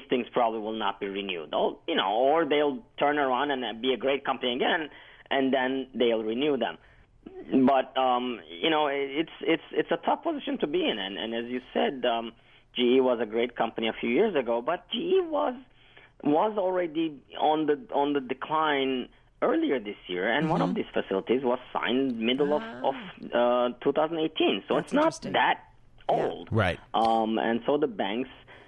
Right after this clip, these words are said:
Speaker 1: still maybe thought this is okay. And, you know, we had Gorman yesterday on Bloomberg T V, who basically, you know, said, "Well, G E is a great quality credit. It's still, you know, investment grade. Don't worry about it."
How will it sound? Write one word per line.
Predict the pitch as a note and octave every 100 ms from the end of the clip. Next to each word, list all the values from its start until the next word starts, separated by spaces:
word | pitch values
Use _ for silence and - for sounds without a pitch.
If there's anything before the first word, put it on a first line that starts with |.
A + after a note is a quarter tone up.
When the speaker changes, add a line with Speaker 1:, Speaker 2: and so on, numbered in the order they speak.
| - - -
Speaker 1:
still | B2+ A#2+ A#2+ -
maybe | - A2+ A2+ A2
thought | G2+ A2 - -
this | B2+ -
is |
okay. | D3 D3 - A#3 C4+ G2+
And, | A2
you | A#2+
know, | A#2
we | A#2
had | B2 B2 A2+
Gorman | G#2+ G#2+ A2 G#2+
yesterday | G2+ - G2+ G2+ G2
on | G2 G2
Bloomberg | G#2+ G#2 G#2 -
T | F2+
V, | F2 A#2+ - - - -
who | - A2 A2+ A2+ A2 G#2
basically, | G#2+ - - G2+ G2 G2+ - -
you | G#2+
know, | G2 -
said, | G#2+ G#2+ -
"Well, | B2 C3+ C3
G | A2+ A#2 A#2+ A#2
E |
is | G#2+
a |
great | G2 G#2+ G#2
quality | - G2 G2+ G#2 G2+ G2 - - - -
credit. | - G#2+ G2+ F#2
It's | F#2+ - -
still, | G#2+ G#2 G2 - -
you | G2
know, | F#2
investment | F2+ G#2 G2+ G2 F#2
grade. | G#2 G2 F#2 - -
Don't | F#2+
worry | F#2 F#2
about | D#2+
it." | C2